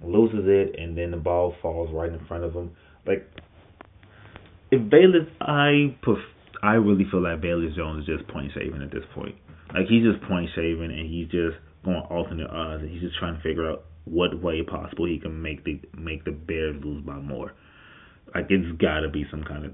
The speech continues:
it's gotta be something. Like, I just no other rationale behind this, but, like, he gotta go.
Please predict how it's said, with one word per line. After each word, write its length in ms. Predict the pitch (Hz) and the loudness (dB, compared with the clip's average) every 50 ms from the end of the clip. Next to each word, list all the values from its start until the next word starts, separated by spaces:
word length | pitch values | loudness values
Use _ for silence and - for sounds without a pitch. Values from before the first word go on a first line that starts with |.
| - | -8
it's 160 | - 92 85 - | -8 -8 -6 -4
gotta 160 | 85 80 76 | -2 -2 -2
be 120 | 69 73 - | -4 -6 -8
something. 320 | - - - - 78 78 - - | -10 -14 -12 -12 -12 -12 -12 -10
Like, 200 | - 82 78 - - | -10 -8 -8 -8 -6
I 120 | - 85 | -6 -6
just 200 | 85 82 80 - | -6 -6 -6 -2
no 520 | 95 95 92 92 92 92 90 90 87 85 - | 2 2 4 6 6 4 4 4 2 0 -2
other 460 | 71 78 76 73 76 78 76 76 - - _ - _ _ _ _ _ - | -6 -6 -6 -6 -6 -6 -8 -10 -14 -20 _ -20 _ _ _ _ _ -4
rationale 420 | 78 80 76 - 80 76 71 71 | -4 -4 -4 -4 -6 -8 -8 -6
behind 360 | 69 71 80 76 71 76 73 | -8 -8 -8 -8 -8 -8 -8
this, 100 | 71 73 - - | -10 -10 -4 2
but, 340 | 85 85 85 - - - - _ _ _ - - - - - - - - - - - _ _ _ _ _ _ _ _ - - _ - - - - - - - - - - - - - - - - _ _ - | 4 4 4 4 0 -8 -18 _ _ _ -20 -20 -20 -20 -20 -20 -20 -20 -20 -20 -20 _ _ _ _ _ _ _ _ -20 -20 _ -20 -16 -16 -16 -16 -16 -18 -20 -20 -20 -20 -20 -20 -20 -20 -20 _ _ -4
like, 140 | 87 87 98 | 0 2 6
he 120 | 107 101 92 | 6 8 6
gotta 180 | 85 78 80 | 6 4 0
go. 220 | 71 69 - 78 | -2 -4 -6 -8